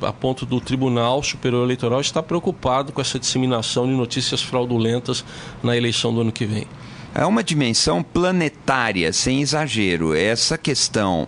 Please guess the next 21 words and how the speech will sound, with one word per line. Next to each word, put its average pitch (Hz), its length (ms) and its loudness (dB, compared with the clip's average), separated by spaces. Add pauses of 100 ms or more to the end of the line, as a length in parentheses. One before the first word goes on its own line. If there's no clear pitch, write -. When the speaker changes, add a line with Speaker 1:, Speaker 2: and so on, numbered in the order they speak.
(120)
Speaker 2:
da 98 180 0
difusão 101 760 0 (380)
de 127 180 2
notícias 113 640 0
fraudulentas 107 1120 0
com 151 300 0
o 151 80 2
objetivo 143 840 0
de 120 160 0
desestabilizar, 117 1300 0 (400)
é, 104 260 2
uma 113 300 0
sociedade 113 840 0
ou 120 120 2
de 117 100 -2
favorecer 131 1300 2 (120)
candidatos 117 840 0
ou 175 180 4
de 151 120 -2
ganhar 131 380 2
dinheiro, 113 520 0